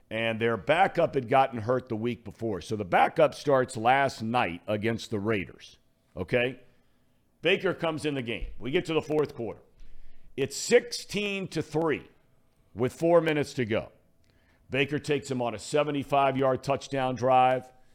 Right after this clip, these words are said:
Defense forces a three and out. But the punter for the Raiders punts it almost sixty-five yards down to the two-yard line.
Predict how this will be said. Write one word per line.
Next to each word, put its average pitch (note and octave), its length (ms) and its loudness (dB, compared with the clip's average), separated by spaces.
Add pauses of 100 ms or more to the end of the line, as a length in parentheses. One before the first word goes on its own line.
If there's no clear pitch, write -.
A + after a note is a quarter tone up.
(420)
Defense D3 500 0
forces C3+ 500 0
a A#2+ 60 -4
three C#3 320 -4
and B2+ 100 -2
out. C3+ 320 0 (520)
But B2+ 160 -2
the B2+ 80 -2
punter A#3+ 500 2
for D3+ 140 0
the D3 100 2
Raiders C#3+ 600 2
punts - 420 -2
it - 260 -10
almost C3 440 -2
sixty-five D3+ 840 2
yards G#2+ 460 0
down C3 240 0
to B2 80 0
the G2 80 -6
two-yard D#3+ 800 4
line. D#2 220 -6